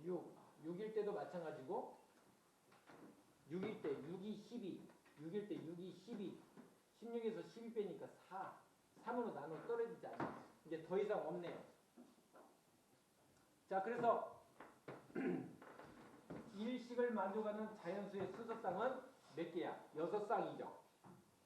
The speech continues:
이식을 만족하는 자연수의 수소쌍은 두 쌍이죠. 그죠? 자, 그래서 두 일과 이를 공통으로 만족하는 걸 한번 볼게요. 만족하는 것이 어디예요?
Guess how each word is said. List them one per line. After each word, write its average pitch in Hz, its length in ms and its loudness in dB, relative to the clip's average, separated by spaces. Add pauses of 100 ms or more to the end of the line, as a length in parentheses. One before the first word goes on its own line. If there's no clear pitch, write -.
(960)
이식을 220 520 0
만족하는 190 640 2 (420)
자연수의 185 520 0
수소쌍은 220 560 0 (220)
두 170 80 -10 (120)
쌍이죠. - 460 4
그죠? 143 440 -2 (640)
자, 156 120 -4
그래서 220 560 4 (1000)
두 247 520 6
일과 226 360 10
이를 220 440 6 (400)
공통으로 214 920 6
만족하는 240 580 4
걸 175 140 2
한번 156 200 0
볼게요. - 320 -10 (340)
만족하는 220 480 4
것이 175 180 4
어디예요? 160 380 6